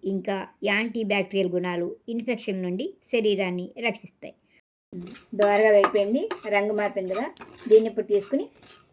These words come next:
ఒక ప్లేట్లో వేసుకుందాం. ప్లేట్లో వేసేసుకుందాం, మంచి వాసన వస్తుంది. ఇది ఇప్పుడు ఇలా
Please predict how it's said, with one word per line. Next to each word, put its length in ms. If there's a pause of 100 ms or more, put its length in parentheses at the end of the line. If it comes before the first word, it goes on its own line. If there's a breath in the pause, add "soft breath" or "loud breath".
(1300)
ఒక 120
ప్లేట్లో 380
వేసుకుందాం. 360 (1400)
ప్లేట్లో 300
వేసేసుకుందాం, 440 (1500)
మంచి 320
వాసన 280
వస్తుంది. 340 (1900 soft breath)
ఇది 140
ఇప్పుడు 180
ఇలా 120